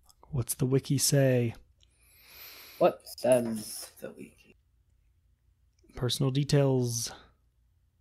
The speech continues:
Speaker 1: Her height is, with the limiter, five-foot-seven.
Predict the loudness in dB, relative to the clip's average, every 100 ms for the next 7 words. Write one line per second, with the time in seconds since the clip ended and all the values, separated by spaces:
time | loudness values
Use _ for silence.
0 | _ _ -8 2 4 6 6 6 4 8
1 | 8 6 2 -8 _ _ -20 -20 _ -20
2 | -20 _ _ _ _ _ _ _ _ _
3 | _ _ _ _ _ 0 2 4 6 6
4 | 6 6 4 2 -2 4 6 8 6 6
5 | 4 2 -4